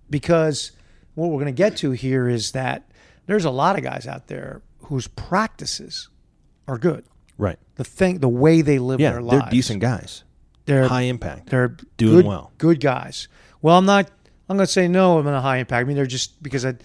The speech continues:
Speaker 1: think the
Speaker 2: I see what
Speaker 1: premise
Speaker 2: you,
Speaker 1: here is
Speaker 2: yes,
Speaker 1: you've
Speaker 2: yes,
Speaker 1: gotta
Speaker 2: I got
Speaker 1: say
Speaker 2: you, I
Speaker 1: something,
Speaker 2: got you, I got
Speaker 1: right?
Speaker 2: you.
Speaker 1: Right.
Speaker 2: Okay, yeah.
Speaker 1: So they are, they are
Speaker 2: But in other words, if,
Speaker 1: practicing well.
Speaker 2: if you, if, but if you looked at them from the outside, you would say to yourself, "Well, that guy seems
Speaker 1: Good
Speaker 2: like he's
Speaker 1: guy.
Speaker 2: got it together.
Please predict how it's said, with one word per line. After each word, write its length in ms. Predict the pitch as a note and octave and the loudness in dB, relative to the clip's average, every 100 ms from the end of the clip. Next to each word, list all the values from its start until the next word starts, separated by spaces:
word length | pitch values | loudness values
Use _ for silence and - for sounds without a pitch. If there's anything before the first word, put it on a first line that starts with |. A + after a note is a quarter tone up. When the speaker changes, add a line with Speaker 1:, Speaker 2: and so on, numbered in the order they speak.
| _ _ _ - | _ _ _ -4
Speaker 1:
think 140 | F3 | 0
the 40 | B2 | 2
Speaker 2:
I 40 | |
see 20 | |
what 20 | A2 | 4
Speaker 1:
premise 260 | F3+ D#3+ | 4 4
Speaker 2:
you, 60 | F3+ | 4
Speaker 1:
here 40 | G#2+ | 4
is 40 | |
Speaker 2:
yes, 60 | D3 | 4
Speaker 1:
you've 40 | |
Speaker 2:
yes, 40 | D#3+ | 0
Speaker 1:
gotta 60 | B2 | 2
Speaker 2:
I 40 | |
got 100 | G#2 | 4
Speaker 1:
say 80 | F3 | 6
Speaker 2:
you, 60 | E3 | 4
I 20 | |
Speaker 1:
something, 280 | C#3 G2+ E2+ | 4 -2 -4
Speaker 2:
got 80 | - | -8
you, 60 | |
I 20 | E2 | -6
got 80 | |
Speaker 1:
right? 120 | C3 C#3+ | -4 -4
Speaker 2:
you. 60 | |
Speaker 1:
Right. 100 | C#3+ | -4
Speaker 2:
Okay, 60 | - | 0
yeah. 20 | |
Speaker 1:
So 300 | F#3+ F#3 D#3+ - - - - | 10 10 10 4 -20 -20 0
they 120 | E3+ | 6
are, 200 | F3 E3+ | 8 6
they 200 | E3+ E3 | 6 4
are 460 | D#3 D3+ D3 C#3+ B2+ _ _ _ _ _ _ - | 6 4 4 0 -4 _ _ _ _ _ _ -6
Speaker 2:
But 160 | D3+ | -2
in 40 | E3 | 2
other 100 | D#3 | 4
words, 100 | C3+ | 4
if, 40 | |
Speaker 1:
practicing 520 | F#3 F#3 D#3 - D3+ C3+ | 4 2 -4 -4 -2 0
well. 260 | C#3 C3 | 0 -2
Speaker 2:
if 180 | B2+ A#2 | -4 -6
you, 360 | A#2+ A2+ G#2+ G2 | -4 -4 -4 -6
if, 140 | - A2 A2 | -8 -6 -2
but 120 | A#2+ | -2
if 100 | G#2+ | -2
you 100 | G#2 | -6
looked 240 | G#2+ D3+ | -4 -4
at 120 | A#2+ - | -6 -4
them 200 | G#2+ G2+ | -4 -4
from 180 | G#2+ G2 | -6 -6
the 100 | F#2 | -6
outside, 540 | F2 - - - - _ _ _ _ _ _ _ - | -8 -12 -14 -14 -20 _ _ _ _ _ _ _ -8
you 160 | A2 | -2
would 160 | G#2 E2 | -2 -2
say 220 | - A#2 | 0 0
to 60 | G#2 | 0
yourself, 480 | F2+ - F2+ E2+ - | -4 -6 -10 -10 -10
"Well, 140 | C3 | -6
that 100 | C#3 | -6
guy 180 | - G2 | -6 -10
seems 220 | F2+ - | -10 -6
Speaker 1:
Good 60 | G3+ | -2
Speaker 2:
like 80 | G#3+ | 0
he's 100 | A#3+ | 2
Speaker 1:
guy. 60 | |
Speaker 2:
got 140 | C#3+ F#2+ | 2 -2
it 40 | |
together. 360 | G2 E2+ D2+ | -4 -10 -12